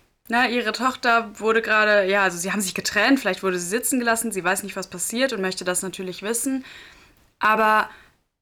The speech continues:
ja, ein bisschen finde ich, ist es auch, dass sie halt so stark nachbohrt, weil ich hab mal darüber nachgedacht, wenn mir in, in letzter Zeit Freundinnen erzählt haben, dass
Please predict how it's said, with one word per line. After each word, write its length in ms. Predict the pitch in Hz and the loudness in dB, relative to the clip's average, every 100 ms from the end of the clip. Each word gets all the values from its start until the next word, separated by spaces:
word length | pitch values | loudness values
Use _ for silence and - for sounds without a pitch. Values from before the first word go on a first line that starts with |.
| - | -6
ja, 160 | 226 254 | 0 2
ein 140 | 247 | 2
bisschen 300 | 285 - 339 | 2 0 0
finde 280 | - 302 294 | 2 2 0
ich, 140 | - | -2
ist 180 | 285 - | -6 -4
es 160 | 269 - | -4 0
auch, 180 | 247 262 | 0 0
dass 240 | 269 262 | -2 -2
sie 160 | 277 240 | 0 0
halt 180 | 262 | 0
so 100 | 262 | 0
stark 360 | 254 - 240 240 | -2 2 0 0
nachbohrt, 600 | 240 294 349 - 202 202 | 0 -2 -4 -2 0 0
weil 140 | 208 214 | -2 -2
ich 100 | 247 | -4
hab 100 | 233 | -4
mal 140 | 233 | -2
darüber 320 | 233 226 220 | -2 -2 -2
nachgedacht, 580 | 214 247 - 254 254 - - - - - _ _ | -2 -4 -4 -2 -2 -4 -16 -18 -20 -20 _ _
wenn 200 | 214 226 | 0 4
mir 240 | 269 285 | 4 4
in, 280 | 254 247 240 | 2 2 0
in 180 | 240 247 | 0 0
letzter 280 | 240 240 233 | 0 -2 -6
Zeit 260 | 247 240 233 | -2 -2 -2
Freundinnen 420 | 233 254 254 233 | -2 2 2 0
erzählt 480 | 220 - 254 277 254 | -4 -6 -6 -6 -4
haben, 480 | 214 214 226 240 | -4 -4 -4 -4
dass 400 | 233 220 - - | -4 -4 -4 -6